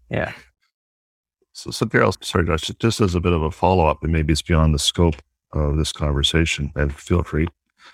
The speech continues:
Speaker 2: this part can get edited out. What about the, the concept where the, the cottage is really a lakeside house?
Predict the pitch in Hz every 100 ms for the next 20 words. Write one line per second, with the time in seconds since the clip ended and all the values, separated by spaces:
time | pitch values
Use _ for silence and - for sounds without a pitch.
0 | _ - 80 - 76 - 71 67 69 69
1 | 65 67 69 80 - - 101 143 131 127
2 | - 85 87 87 85 - 85 - 80 76
3 | 76 - 82 - 110 92 85 78 - 82
4 | 78 76 76 73 - 71 - - - -
5 | - -